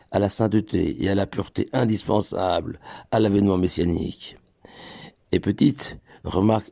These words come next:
extraordinaire du Abu Draham. L'espace minimal laissé dans un Sefer Torah doit être la place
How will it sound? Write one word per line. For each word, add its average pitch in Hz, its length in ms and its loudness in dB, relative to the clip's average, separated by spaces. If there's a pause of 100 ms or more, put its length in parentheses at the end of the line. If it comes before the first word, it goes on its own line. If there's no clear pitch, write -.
extraordinaire 80 1000 0 (380)
du 82 180 2
Abu 98 200 4
Draham. 78 520 0 (1120)
L'espace - 580 0
minimal 123 760 6
laissé 98 340 2
dans 107 200 4
un 101 60 6
Sefer 113 380 0
Torah 82 400 2 (560)
doit 95 160 4
être 139 360 2
la 110 120 4
place 87 560 0